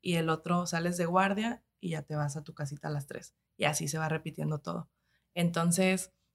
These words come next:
la verdad es que con mucho apoyo fue que, que lo pude conseguir. Solita no hubiera podido hacer nada de lo que, de lo que hice. Principalmente el apoyo de, de mi mamá. O sea, ella me acuerdo que iba por mí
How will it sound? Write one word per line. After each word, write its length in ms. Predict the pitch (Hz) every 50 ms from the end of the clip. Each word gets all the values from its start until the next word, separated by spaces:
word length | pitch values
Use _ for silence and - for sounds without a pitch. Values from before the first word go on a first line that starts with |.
| _ -
la 180 | - 175 180
verdad 180 | 185 180 170 170
es 80 | 170 -
que 100 | - 214
con 200 | - 208 196 185
mucho 280 | 175 170 170 - 190
apoyo 420 | 185 185 - 190 185 185 190 196 185
fue 180 | - 180 170
que, 400 | 175 - 180 175 175 170 170 170 -
que 120 | 175 170
lo 140 | 165 160 147
pude 200 | - 160 160 160
conseguir. 460 | 160 175 160 143 151 156 180 214 202
Solita 640 | 196 - 202 175 165 160 - - 175 175 170 165 - -
no 200 | 170 165 165 165
hubiera 260 | 170 170 170 170 -
podido 480 | - 160 160 160 165 165 165 160 - -
hacer 280 | - 151 143 160 160 165
nada 160 | 165 160 160
de 40 | 160
lo 120 | 160 156
que, 280 | - - 151 151 147 170 -
de 140 | 165 160
lo 120 | 156 160 147
que 100 | - 151
hice. 440 | 151 170 190 190 - 240 247 269 - _ _ _ _ _ _ _ _ _ _
Principalmente 640 | - 190 202 202 190 185 185 175 180 185 190 190 190
el 60 | 196
apoyo 260 | 180 170 - - 175 180
de, 180 | 180 175 180
de 160 | - - 180
mi 140 | 180 170 170
mamá. 420 | 165 160 156 151 156 165 196 233 240
O 20 |
sea, 180 | 226 202 196 175
ella 140 | 170 175 190
me 80 | 190
acuerdo 280 | 170 175 170 160 180 180
que 100 | - 175
iba 200 | 165 170 180 175
por 160 | - 165 160
mí 320 | 165 185 214 240 247 247